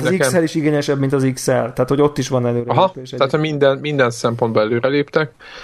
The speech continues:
Speaker 2: és, ö, mindegy, nekem nagyon bejött, ö, talán mi volt ez a, a, ö, a Donkey Kong Country-t, ö,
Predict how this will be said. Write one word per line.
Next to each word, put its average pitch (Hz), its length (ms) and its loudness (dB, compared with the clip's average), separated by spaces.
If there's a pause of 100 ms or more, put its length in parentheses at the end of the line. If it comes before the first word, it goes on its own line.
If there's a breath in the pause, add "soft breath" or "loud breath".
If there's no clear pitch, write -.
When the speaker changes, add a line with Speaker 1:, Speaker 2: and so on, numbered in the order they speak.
(200 loud breath)
Speaker 2:
és, 120 720 0
ö, 131 340 0
mindegy, 135 280 2
nekem 170 240 0
nagyon 113 280 0
bejött, 107 400 0
ö, 117 280 2 (120)
talán 127 340 0
mi 127 100 -4
volt 147 280 0
ez 139 120 0
a, 120 500 0
a, 123 120 -4 (440 loud breath)
ö, - 100 -2 (760)
a - 220 0
Donkey 123 440 -2
Kong 123 260 0
Country-t, 120 540 -2
ö, 113 260 0